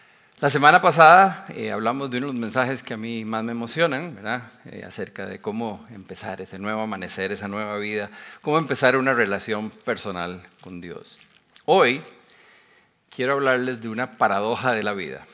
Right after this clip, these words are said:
¿verdad? Algo que yo tengo más de treinta años de estarle ayudando a la gente a acercarse a tener una relación más cercana con Dios. Durante ese tiempo hay algo que me ha llamado la atención y una cosa que he visto una y otra vez, y otra vez,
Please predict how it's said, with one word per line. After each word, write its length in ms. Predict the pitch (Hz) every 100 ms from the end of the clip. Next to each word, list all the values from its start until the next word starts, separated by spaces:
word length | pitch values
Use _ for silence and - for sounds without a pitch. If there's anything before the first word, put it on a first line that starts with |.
| -
¿verdad? 440 | 110 95 120 135 -
Algo 300 | 117 127 147
que 520 | - 139 127 - - _ _ _ _ _
yo 80 | -
tengo 160 | 165 185
más 120 | 180
de 60 | 180
treinta 360 | 175 165 147
años 200 | 113 107
de 60 | 104
estarle 260 | 104 143
ayudando 440 | 156 151 131 135 139
a 20 |
la 100 | 127
gente 400 | 98 117 113 135
a 40 |
acercarse 600 | 110 110 104 113 120 117
a 40 | 135
tener 340 | 107 104 107
una 260 | 113 110 104
relación 480 | 104 101 98 95 98
más 140 | 95
cercana 320 | 104 - 82
con 100 | 113
Dios. 300 | 151 196 - - _ _ _ _ _ _ -
Durante 400 | 131 117 120 156
ese 120 | 202
tiempo 440 | 208 135 98 127 - - _ _ _ _ -
hay 160 | 135
algo 300 | 139 143 147
que 80 | 139
me 100 | 123
ha 40 |
llamado 280 | 127 135 120
la 60 | 120
atención 440 | 117 156 - 98
y 60 | 113
una 100 | 107
cosa 220 | 107 117
que 120 | -
he 20 |
visto 320 | 98 92 - -
una 260 | 117 117
y 80 | 107
otra 220 | 104 170
vez, 360 | 151 95 95 - -
y 120 | 107
otra 320 | 110 101 131
vez, 260 | 110 104